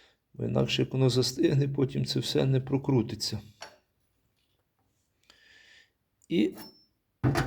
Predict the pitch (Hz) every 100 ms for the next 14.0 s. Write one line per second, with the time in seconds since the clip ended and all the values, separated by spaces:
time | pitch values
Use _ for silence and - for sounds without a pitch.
0 | - - - _ - 180 - - 139 135
1 | 131 165 165 156 - 147 - - 120 113
2 | 156 139 131 135 127 143 143 127 123 -
3 | 123 113 110 95 - 104 107 156 - 135
4 | - 123 - - 117 113 113 120 127 135
5 | 120 98 98 92 90 98 90 95 - 101
6 | 92 104 104 - - - - - - -
7 | - 139 120 131 - 127 123 131 127 131
8 | 123 147 185 - 127 113 107 120 - 131
9 | 117 117 117 117 87 104 - - 101 101
10 | 98 - - - - _ _ _ - _
11 | _ _ _ - - 110 - - - -
12 | 123 156 170 135 135 139 139 135 135 143
13 | 139 - 120 131 131 110 101 98 101